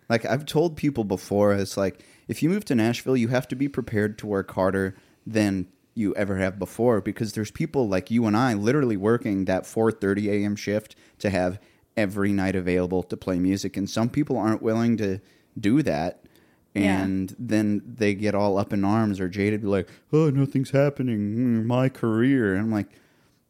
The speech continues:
Speaker 1: "D-, w-, do something about it.
Speaker 2: Mm-hmm.
Speaker 1: Like, make a change."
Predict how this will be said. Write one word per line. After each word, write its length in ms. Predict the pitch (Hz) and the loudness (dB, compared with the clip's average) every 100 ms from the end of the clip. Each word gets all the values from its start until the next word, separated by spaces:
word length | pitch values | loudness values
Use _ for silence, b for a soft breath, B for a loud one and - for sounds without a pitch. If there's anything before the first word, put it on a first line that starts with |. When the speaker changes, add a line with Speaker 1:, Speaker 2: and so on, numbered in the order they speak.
| _ - - 127 | _ -20 -14 -12
Speaker 1:
"D-, 140 | - - | -12 -10
w-, 160 | 123 135 | -8 0
do 140 | 160 | 0
something 240 | 160 123 | 2 0
about 220 | 95 78 82 | 0 -2 -6
it. 80 | - | -8
Speaker 2:
Mm-hmm. 320 | 226 202 190 196 - | -6 -4 -4 -8 -8
Speaker 1:
Like, 160 | 101 - | -10 -6
make 240 | 107 101 - | -4 -4 -4
a 20 | |
change." 540 | - 131 101 95 - | -2 0 0 -2 -10